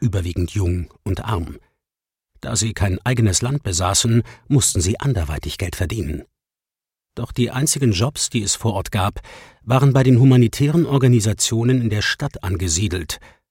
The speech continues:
Jobs als Wächter, Übersetzer, Hilfs- oder Reinigungskräfte. Und die Zahl an arbeitssuchenden Migranten überstieg bei weitem die Zahl der freien Stellen. Das Ergebnis war eine sehr hohe Arbeitslosigkeit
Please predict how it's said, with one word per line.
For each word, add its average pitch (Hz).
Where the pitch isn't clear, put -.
Jobs -
als -
Wächter, -
Übersetzer, 87
Hilfs- -
oder 85
Reinigungskräfte. 101
Und 113
die 113
Zahl 147
an 135
arbeitssuchenden 127
Migranten 101
überstieg 92
bei 82
weitem 85
die 85
Zahl 101
der 78
freien 76
Stellen. 78
Das -
Ergebnis 139
war 131
eine 110
sehr 120
hohe 117
Arbeitslosigkeit 98